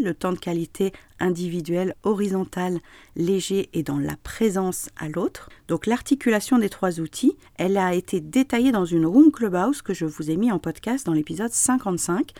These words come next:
Cet épisode est très long parce que j'ai laissé ensuite la discussion qui a suivi et qui parle d'autre chose,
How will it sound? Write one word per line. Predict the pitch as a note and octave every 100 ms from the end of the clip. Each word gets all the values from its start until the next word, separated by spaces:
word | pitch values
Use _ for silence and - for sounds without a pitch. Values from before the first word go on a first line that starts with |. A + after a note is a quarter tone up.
| -
Cet | - - A3+
épisode | A#3+ - G#3+ A3+ G#3+ -
est | -
très | - A3+
long | A#3 F#4+
parce | B3+ -
que | -
j'ai | F#3 F#3
laissé | A3 - D4
ensuite | A3+ F#3 - D4+
la | F#3
discussion | F3 - F#3+ - A#3+
qui | - -
a | D#3
suivi | - - E3+ A3 A3+
et |
qui | - -
parle | E3 D3+
d'autre | C#3+ A3 -
chose, | E3+ - G3+ D#4+